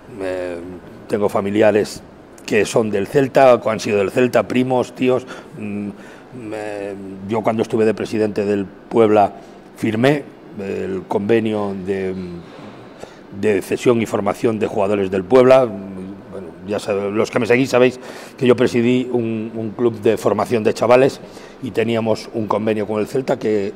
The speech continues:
aún hoy sigue en vigor. Ese convenio lo firmé yo en la Fundación Real Celta de Vigo con Rakovic y con el presidente Mourinho.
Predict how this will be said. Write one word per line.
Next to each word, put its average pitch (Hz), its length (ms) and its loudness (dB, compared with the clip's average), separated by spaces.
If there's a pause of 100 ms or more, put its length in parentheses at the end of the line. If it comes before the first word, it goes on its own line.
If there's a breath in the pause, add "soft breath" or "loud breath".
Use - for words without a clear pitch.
(100)
aún 117 260 4
hoy 117 160 2
sigue 101 260 -4
en 101 100 -2
vigor. 139 280 2
Ese 120 160 -8
convenio 104 420 -2 (460 loud breath)
lo 131 180 8
firmé 127 340 4
yo 139 140 6
en 131 60 6
la 117 80 6
Fundación 120 580 0
Real 120 220 2
Celta 120 260 -2
de 113 100 2
Vigo 117 220 2
con 110 220 -2
Rakovic 107 480 0
y 110 80 -6
con 104 160 -2
el 107 60 -2
presidente 104 360 -4
Mourinho. 131 560 2